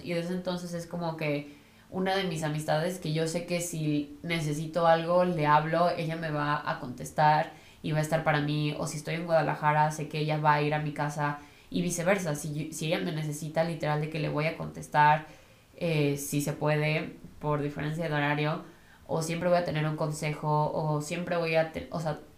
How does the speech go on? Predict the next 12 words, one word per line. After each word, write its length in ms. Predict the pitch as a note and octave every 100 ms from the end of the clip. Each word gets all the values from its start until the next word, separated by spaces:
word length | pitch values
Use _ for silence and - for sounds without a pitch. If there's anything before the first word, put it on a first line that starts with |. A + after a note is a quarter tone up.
| -
ella 180 | E3 E3+
siempre 260 | F3 E3+
va 80 | E3
a 60 | D#3+
tener 220 | D#3+ D#3+
como 260 | D#3+ D3+ C#3+
ese 180 | D#3 D#3+
apoyo 280 | D#3 D3+
de 80 | D3
mi 80 | D3
parte, 360 | - D#3 D3 D3+
¿no? 320 | D3 D#3+ G3